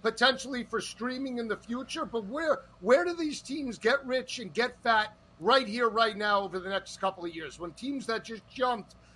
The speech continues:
to the Big Twelve, like U C F, Houston, B Y U, Cincinnati, they're gonna get twelve million dollars more than what Klivikoff put out there yesterday in terms of this great T V deal.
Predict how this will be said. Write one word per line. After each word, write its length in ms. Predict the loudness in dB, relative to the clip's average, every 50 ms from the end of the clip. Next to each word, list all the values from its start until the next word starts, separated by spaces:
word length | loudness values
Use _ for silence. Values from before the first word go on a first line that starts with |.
| -12 -6
to 100 | -4 0
the 80 | 0
Big 240 | 2 4 4 2 2
Twelve, 400 | 0 2 6 8 8 8 8 4
like 220 | 0 -2 -2 -2 -6
U 120 | -8 -8
C 280 | -8 -8 -6 -2 2 4
F, 220 | 4 2 2 0
Houston, 520 | -6 -6 -6 -6 -6 -8 -8 -8 -8 -8
B 180 | -6 -8 -6 -2
Y 180 | 4 4 4 4
U, 260 | 4 0 -4 -8 -8
Cincinnati, 840 | -10 -10 -10 -10 -10 -10 -8 -6 -2 0 2 2 2 0 -2 -6 -10 -14 -20 -20 -4 2
they're 100 | 2 2
gonna 180 | 2 2 -2
get 220 | 2 2 2 2 0
twelve 360 | 2 8 8 8 8 8 4
million 380 | -2 -4 -2 -2 -2 -2 0 2
dollars 400 | 2 2 2 2 0 -4 -4 -6
more 260 | -6 -4 -4 -2 0
than 140 | 2 2 2
what 140 | 0 -2 -4
Klivikoff 680 | -6 -12 -10 -8 -8 -8 -6 -2 2 2 2 2 2 -2 -12 -20 -20 -20 -6 0
put 160 | 4 8 8
out 240 | 10 10 8 6 4
there 180 | 4 4 4 4
yesterday 600 | 4 4 2 2 2 0 -2 0 2 2 2 2
in 100 | -2 -4
terms 260 | -2 -2 -2 -2 -4
of 80 | -6 -4
this 300 | -4 -4 -4 -6 -10 -12 -14 -14 -14 -10
great 340 | -6 -2 2 4 4 2 2 -6 -14 -20 -20 -20 -18 -8
T 180 | -4 -2 -2 -2
V 220 | -2 -2 -4 -4
deal. 440 | -4 -2 -2 2 4 4 2 2 -2